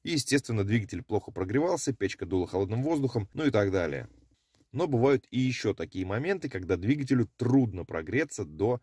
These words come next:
рабочей температуры, то есть она медленно набирается, или вообще двигатель не прогревается, из-за постоянно включенного вентилятора охлаждения двигателя.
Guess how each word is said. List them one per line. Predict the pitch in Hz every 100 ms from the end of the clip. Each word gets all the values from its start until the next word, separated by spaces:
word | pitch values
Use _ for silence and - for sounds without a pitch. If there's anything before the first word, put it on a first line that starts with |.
| _ -
рабочей | 95 92 110 -
температуры, | - 87 82 82 80 165 160
то | -
есть | 85 -
она | 82
медленно | 90 104 95 85 82
набирается, | 87 120 160 175 147 - 127 - - _ -
или | 95
вообще | 92 - 180
двигатель | 156 147 139 131
не | 123
прогревается, | 113 104 117 117 110 - 98 - _ -
из-за | 160 139
постоянно | - 107 110 123 170
включенного | 120 113 139 131 123 110
вентилятора | 98 87 90 120 110
охлаждения | 92 - 82 80 104 101
двигателя. | 92 107 92 - 62